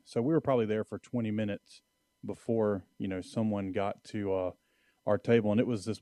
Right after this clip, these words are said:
one guy, he had a massive section, man. Uh, and I'm sure what it was was,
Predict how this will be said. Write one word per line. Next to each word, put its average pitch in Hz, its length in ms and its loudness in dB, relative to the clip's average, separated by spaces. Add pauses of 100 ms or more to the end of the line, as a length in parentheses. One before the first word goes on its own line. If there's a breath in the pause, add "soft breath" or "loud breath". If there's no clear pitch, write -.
one 117 320 4
guy, 107 360 2
he 110 140 -4
had 101 160 -4
a 95 120 -4
massive 101 760 -6
section, - 480 -10
man. 92 360 -16 (260)
Uh, 101 200 -2
and 117 180 0
I'm 113 100 2
sure 127 300 2
what 113 160 4
it 104 80 0
was 104 320 0
was, 90 200 -4